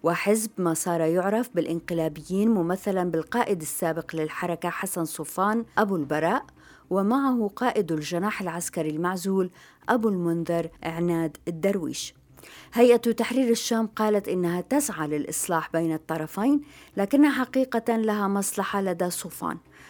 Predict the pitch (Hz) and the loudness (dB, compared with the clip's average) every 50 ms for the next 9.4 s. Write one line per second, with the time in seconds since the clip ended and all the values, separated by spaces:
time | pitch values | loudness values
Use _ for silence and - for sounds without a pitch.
0 | - - _ 170 185 185 185 196 190 190 208 226 262 233 226 175 156 - 175 - | -20 -10 _ 6 6 6 6 4 2 0 -2 -2 0 0 0 0 0 -2 -4 -4
1 | 165 180 190 175 165 165 - 156 165 165 - - 190 185 185 180 170 180 175 170 | -2 -2 -2 -2 -2 -2 -2 -2 -4 -4 -2 -2 -2 0 0 -2 -2 -2 0 0
2 | 165 165 202 262 285 269 240 - - - 175 170 151 151 151 147 156 175 185 277 | 2 2 4 6 6 6 4 2 -2 -2 -2 -2 -2 -4 -6 -4 -2 -2 -2 -2
3 | 294 220 175 156 - - 170 160 156 147 - - 156 160 160 160 156 147 156 156 | -2 -2 -2 -4 -4 -4 -2 -2 -2 -2 -2 -2 -4 -2 0 0 0 0 0 0
4 | 151 151 - - - - - - - 302 277 220 180 156 147 - - 160 170 165 | 0 -2 -4 -8 -10 -10 -10 -2 0 0 2 2 2 0 -2 -2 -4 -4 -4 -4
5 | 151 - _ - 165 165 170 170 160 151 156 151 151 - - 151 147 - - - | -6 -8 _ -4 -2 0 2 2 0 0 -2 -4 -6 -4 -4 -4 -4 -4 -4 -4
6 | 160 156 147 151 196 254 247 - 202 208 208 - - - - - - - - - | -4 -4 -4 0 0 0 0 0 -2 -2 -2 -6 -12 -20 -20 -20 -20 -20 -16 -4
7 | - 208 196 185 170 160 160 165 170 165 160 160 160 175 220 277 294 285 254 202 | 0 0 2 2 2 2 0 0 -2 -2 -2 -2 -2 0 2 2 2 2 0 0
8 | 175 - - - 185 165 - - - 165 165 165 165 160 156 151 151 156 160 160 | -2 -2 -4 -4 -4 -4 -4 -4 -2 0 0 0 0 0 0 0 0 0 -2 -4
9 | 165 - - - - - - | -4 -6 -8 -10 -10 -12 -14